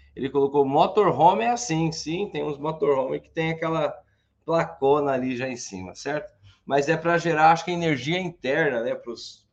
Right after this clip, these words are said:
pros equipamentos eletrônicos, não sei. Mas enfim, tá tudo certo. Pessoal, chegamos aqui no final de mais um café.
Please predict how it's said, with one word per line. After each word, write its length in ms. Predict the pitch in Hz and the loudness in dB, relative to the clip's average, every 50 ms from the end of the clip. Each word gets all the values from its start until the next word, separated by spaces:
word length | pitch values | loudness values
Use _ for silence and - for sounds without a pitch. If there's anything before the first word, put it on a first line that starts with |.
| _ - | _ -14
pros 160 | 117 117 113 | -12 -8 -6
equipamentos 580 | 123 120 - _ 127 120 113 113 120 120 - 120 | -8 -8 -6 _ -2 -2 0 0 -2 -4 -4 -6
eletrônicos, 680 | 117 113 107 - _ 117 127 135 127 123 120 - - | -6 -4 -6 -6 _ -4 -2 -2 -2 -2 -6 -10 -8
não 140 | 127 139 143 | -6 -6 -6
sei. 360 | - - 135 123 113 110 - _ _ _ _ - - | -4 -4 -4 -4 -4 -6 -8 _ _ _ _ -6 2
Mas 180 | 185 214 226 | 2 4 4
enfim, 500 | 269 269 214 - 180 151 117 98 - - - _ _ _ | 4 2 2 4 2 2 2 0 -4 -12 -20 _ _ _
tá 140 | - 196 196 | -4 -4 -2
tudo 180 | - 220 208 175 | -2 -2 -4 -4
certo. 400 | - - 139 151 - - - - - - - - | -2 0 0 0 0 -4 -8 -14 -18 -20 -6 -2
Pessoal, 400 | - 226 226 - 277 269 262 247 | -2 -2 2 6 8 8 8 8
chegamos 480 | - - 233 220 214 240 240 226 214 196 | 6 2 -2 -2 -2 -2 0 0 2 2
aqui 560 | 208 202 - - 190 202 208 202 196 - - - _ _ _ - | 2 0 0 -2 0 0 0 0 -2 -6 -14 -20 _ _ _ -4
no 140 | 160 180 180 | -2 -2 0
final 440 | - 190 180 170 165 165 170 170 | 0 0 0 2 4 4 4 2
de 100 | 160 160 | 2 0
mais 420 | 160 156 156 165 170 170 170 160 165 | -2 -2 -2 0 0 0 0 0 -2
um 120 | 170 170 165 | -4 -4 -4
café. 680 | 165 151 147 - - - 135 139 139 - - - _ | -4 -6 -6 -6 -4 0 0 0 0 0 -6 -12 _